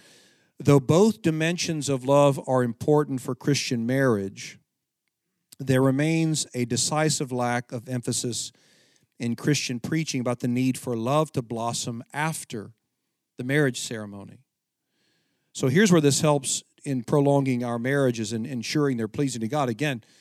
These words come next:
if someone says, "I don't love him," I don't usually say "so," but I, I will say to them, "Okay, but that's not really what's most important." It's not really most important. I'll say, "What do you mean by that?" "Well,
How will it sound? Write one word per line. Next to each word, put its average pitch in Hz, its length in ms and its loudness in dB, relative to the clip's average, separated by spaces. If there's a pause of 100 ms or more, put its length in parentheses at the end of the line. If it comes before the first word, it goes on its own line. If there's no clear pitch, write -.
(140)
if 123 120 0
someone 165 340 4
says, 127 500 4 (300)
"I 156 100 0
don't 156 280 0
love 151 400 4
him," 107 380 -10 (500)
I 165 60 4
don't 185 240 0 (280)
usually 131 360 4
say 110 240 -6
"so," 117 500 2
but 123 120 2
I, 123 160 2
I 135 160 -4
will 147 200 4
say 131 280 -2
to 117 60 -6
them, 110 360 -6 (420)
"Okay, 160 280 4
but 131 200 0
that's 170 300 0
not 170 260 -4
really 135 380 2
what's 117 260 -6
most 120 260 -8
important." 101 520 -12 (1200)
It's 139 120 0
not 185 200 2
really 180 180 8
most 160 260 2
important. 135 440 -2
I'll 131 80 -2
say, 160 120 -2
"What 165 200 0
do 170 40 -6
you 151 80 -2
mean 143 360 0
by 107 160 -2
that?" 95 320 -10
"Well, 135 400 2